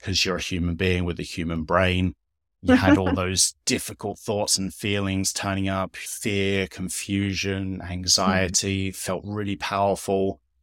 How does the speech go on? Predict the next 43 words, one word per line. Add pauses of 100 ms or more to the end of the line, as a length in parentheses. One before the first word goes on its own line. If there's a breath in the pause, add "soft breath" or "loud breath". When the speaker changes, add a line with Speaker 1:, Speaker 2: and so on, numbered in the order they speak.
(140)
Speaker 1:
Um, (180)
and
I
think
you, (180)
you
said
to
me
that
you
felt
like
you'd
jinxed
yourself
because
you'd
sent
me
an
Speaker 2:
Yeah.
Speaker 1:
email
just
telling
me
how
well
you'd
been
doing.
And
then
all
of
a
sudden
that
difficult
night
showed
up.
And